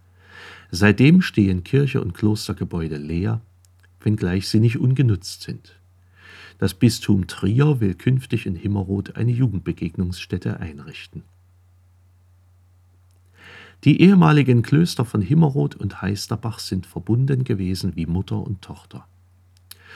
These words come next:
Und es hat meiner Frau und mir große Freude gemacht, diese beiden Klöster zu besuchen. Wir haben in unserem Urlaub natürlich noch viel mehr gesehen und über alles könnte man viel erzählen. Die Abtei Maria Laach am Laacher See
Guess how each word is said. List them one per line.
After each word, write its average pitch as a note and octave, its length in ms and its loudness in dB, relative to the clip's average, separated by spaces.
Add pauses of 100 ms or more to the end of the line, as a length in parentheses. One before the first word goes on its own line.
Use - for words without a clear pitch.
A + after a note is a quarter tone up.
(120)
Und - 140 -2
es G2+ 140 0
hat B2 160 0
meiner G#2+ 240 0
Frau A2+ 260 2
und A#2+ 160 2
mir B2+ 180 4
große A2+ 340 0
Freude B2 380 0
gemacht, - 560 -4
diese B2 260 -2
beiden G#2+ 320 -2
Klöster F#2+ 460 -4
zu - 140 -12
besuchen. F2+ 540 -8 (1900)
Wir - 120 2
haben G2+ 240 4
in G2 80 6
unserem G2+ 280 0
Urlaub A2+ 340 2
natürlich G#2+ 340 -2
noch G2+ 120 -4
viel F#2+ 200 0
mehr A2 280 2
gesehen F2+ 520 0
und F#2 160 -6
über - 260 -8
alles G#2+ 260 -2
könnte A2 260 -2
man F#2 180 -4
viel G#2+ 280 -4
erzählen. F2 640 -6 (480)
Die - 80 -8
Abtei - 380 -6
Maria F#2 440 2
Laach F#2+ 380 4
am F2 160 -2
Laacher F2+ 340 -4
See A#2 400 -2